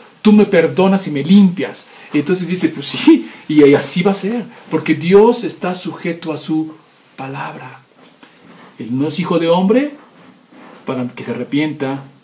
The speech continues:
y mienta, dice, "Él habló y lo hará. Él dijo y sucederá". Entonces, ¿Qué pasa con mi fe? ¿Dónde queda mi fe? ¿No? Tú puedes ahorita estar diciéndole, "Señor, yo quiero una casa, yo quiero un trabajo, yo quiero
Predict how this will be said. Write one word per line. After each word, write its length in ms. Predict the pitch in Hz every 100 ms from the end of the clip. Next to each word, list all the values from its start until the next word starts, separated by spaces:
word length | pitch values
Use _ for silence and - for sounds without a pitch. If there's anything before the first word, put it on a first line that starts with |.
| -
y 80 | 135
mienta, 480 | 156 240 254 113 107
dice, 400 | 107 117 101 101
"Él 140 | 123
habló 420 | 147 151 190 269 143
y 100 | 127
lo 140 | 117
hará. 320 | 127 131 104 - _ _ _ _ _
Él 160 | 131 131
dijo 480 | 185 208 240 240 180
y 340 | 185 233 233 - - _ _ -
sucederá". 600 | - 135 110 107 - - - - - -
Entonces, 600 | 151 143 208 208 226 - - - -
¿Qué 120 | 135
pasa 300 | 127 123 135
con 180 | - 143
mi 80 | 160
fe? 240 | - 247 - - _ _ - - _ - - -
¿Dónde 360 | 131 143 175
queda 260 | 160 156 156
mi 140 | 165
fe? 320 | - 226 196 - - _ _ _ _
¿No? 220 | 131 160 240
Tú 140 | 185
puedes 180 | 254 254
ahorita 160 | 233
estar 160 | 220 220
diciéndole, 360 | 202 208 202 175
"Señor, 320 | 175 233 277
yo 120 | 233
quiero 440 | 220 220 202 170 -
una 240 | 156 147
casa, 320 | 160 156 -
yo 100 | 120
quiero 340 | 123 156 160 160
un 120 | 156
trabajo, 400 | 151 143 143 131
yo 160 | 143 143
quiero 680 | 165 165 170 170 170 -